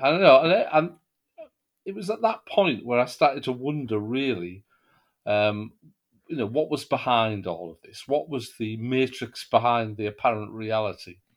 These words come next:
And so, I mean, I think I swallowed it down for a long time. I, for many years, I just, I was told, and I kind of went with my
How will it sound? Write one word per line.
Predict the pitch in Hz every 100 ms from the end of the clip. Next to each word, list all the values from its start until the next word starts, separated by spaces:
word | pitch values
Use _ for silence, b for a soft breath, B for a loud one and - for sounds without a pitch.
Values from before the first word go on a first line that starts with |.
| _ b b b b b b
And | 156
so, | 156 220 220 220 - - _
I | 160
mean, | 202 254 233 -
I | 180 196
think | 302 294
I | 220
swallowed | - 190 175 156
it | 160
down | 143 180 196
for | -
a | 113
long | 104 95 92
time. | 104 87 90 98 _
I, | 156 165 - -
for | - 185
many | 196 220 240 233
years, | 180 127 107
I | 110
just, | 117 190 - - _ _ _ _ _ _ _ _ _ - 127
I | 170
was | 175 -
told, | - 165 160 165 170 160
and | 139
I | 120
kind | 113 - 143 139 139
of | 131 - _ _ _
went | 151 151 156
with | 143
my | 120 123 120 117